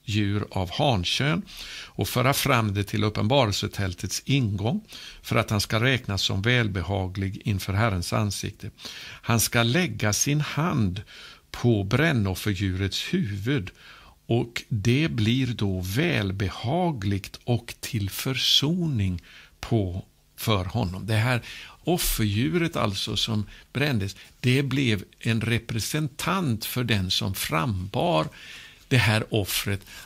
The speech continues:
att, eh, det representerade den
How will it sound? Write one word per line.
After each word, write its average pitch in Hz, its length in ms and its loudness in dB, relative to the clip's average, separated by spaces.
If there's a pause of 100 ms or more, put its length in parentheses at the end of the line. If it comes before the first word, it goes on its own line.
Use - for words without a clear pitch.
(120)
att, 113 400 -2
eh, 117 100 4 (100)
det 123 160 4
representerade 117 1040 2 (880)
den 123 380 2